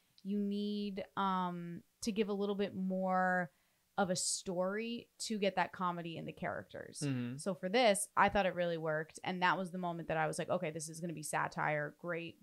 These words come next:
Speaker 1: buckled up. Um, but then the part, but then they still were able to pull a little bit on your heartstrings because of that connection that they made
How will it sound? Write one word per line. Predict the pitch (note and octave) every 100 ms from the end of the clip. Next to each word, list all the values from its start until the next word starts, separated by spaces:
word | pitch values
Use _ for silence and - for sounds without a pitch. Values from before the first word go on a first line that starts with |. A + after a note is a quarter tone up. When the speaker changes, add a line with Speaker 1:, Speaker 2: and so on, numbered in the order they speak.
| _
Speaker 1:
buckled | E3 D#3+ E3
up. | D#3 D3 - _ _ _ _ _
Um, | F3+ E3 D#3 D#3 D#3 - _ _ _ _ _ _ _
but | F#3 G3+
then | G3 G3
the | F#3 - -
part, | G#3+ G3+ - F#3
but | G3+
then | G#3 G#3
they | G3+
still | - A3 G#3
were | G3+
able | F#3 F#3+ F#3
to | F3+
pull | - F#3 F3 E3+
a |
little | F3 F3
bit | F3
on | E3+
your | D#3 D#3+
heartstrings | G#3 A#3 - F3+ E3 -
because | F3+ - - G3+ F#3+
of | F#3
that | E3+ -
connection | F#3+ E3+ E3+ F3 E3
that | D#3
they | E3+
made | E3+ E3+